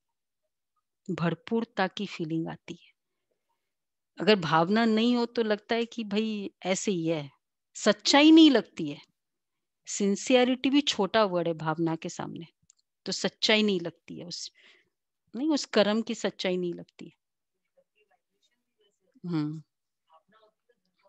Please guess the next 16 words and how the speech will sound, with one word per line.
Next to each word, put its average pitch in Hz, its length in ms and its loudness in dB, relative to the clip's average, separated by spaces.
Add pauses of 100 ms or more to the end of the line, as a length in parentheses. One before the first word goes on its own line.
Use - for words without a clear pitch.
(560)
हाँ, 165 220 2
भावना, 151 420 -2 (1160)
एनर्जी 151 520 -4
होती - 240 -20
है। - 360 -20
हाँ, 156 400 -8 (600)
पर 285 80 2
वो 262 180 0
भी 320 140 6
लौकिक 202 560 0
भावना 190 400 2
नहीं, 139 160 -4 (520)
अलौकिक 202 640 -2
भावना 185 500 2
में 311 160 6
अलौकिकता 170 680 -4